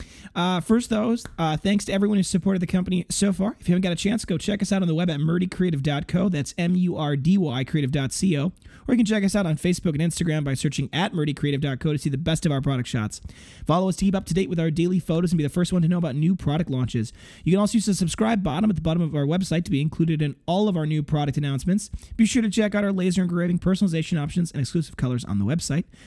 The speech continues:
or you can get a blank one on Amazon Prime. All right, so, uh, first things first, uh, I think we're gonna post this one to YouTube, actually. I'm still gonna figure it all out and everything, but I wanna start posting the podcasts to YouTube because I think it helps make it more personal.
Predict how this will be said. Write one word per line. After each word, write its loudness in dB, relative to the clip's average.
or 0
you 4
can 2
get 0
a 0
blank 0
one 0
on -2
Amazon -2
Prime. -2
All 0
right, 0
so, 0
uh, 0
first 0
things -2
first, -6
uh, 2
I 2
think 0
we're 2
gonna 0
post 0
this -2
one 2
to -2
YouTube, 0
actually. -4
I'm -4
still -2
gonna -2
figure -2
it -2
all -4
out -4
and -4
everything, -2
but -4
I -4
wanna 2
start -2
posting 0
the 0
podcasts -2
to 2
YouTube 0
because -2
I -2
think -2
it -2
helps -2
make 0
it -4
more 0
personal. -4